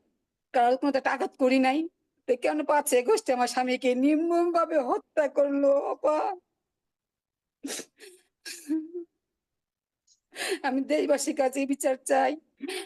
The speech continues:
কেন আমাদের সাথে মনে হলো, যখন পনেরো বছর তোমরা এলাকা ছিলা,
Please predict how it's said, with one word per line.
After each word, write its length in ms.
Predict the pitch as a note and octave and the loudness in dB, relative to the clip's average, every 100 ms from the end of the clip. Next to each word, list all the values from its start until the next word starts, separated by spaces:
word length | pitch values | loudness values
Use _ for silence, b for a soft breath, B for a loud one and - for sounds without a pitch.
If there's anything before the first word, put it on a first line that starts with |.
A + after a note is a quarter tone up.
| - | 0
কেন 200 | D#4 D4 | 4 6
আমাদের 300 | D4+ C#4 B3+ - | 6 6 4 2
সাথে 160 | - C4 | 2 4
মনে 180 | C4 | 4
হলো, 140 | B3 B3+ | 2 2
যখন 220 | B3+ B3 C4 | 2 0 0
পনেরো 340 | D4 C#4 C#4 | 2 4 4
বছর 260 | B3+ B3+ C#4 | 0 -2 -2
তোমরা 220 | C#4 B3+ | 0 0
এলাকা 260 | B3 B3+ C4 | 2 0 -2
ছিলা, 300 | - B3+ B3+ | -4 -2 -2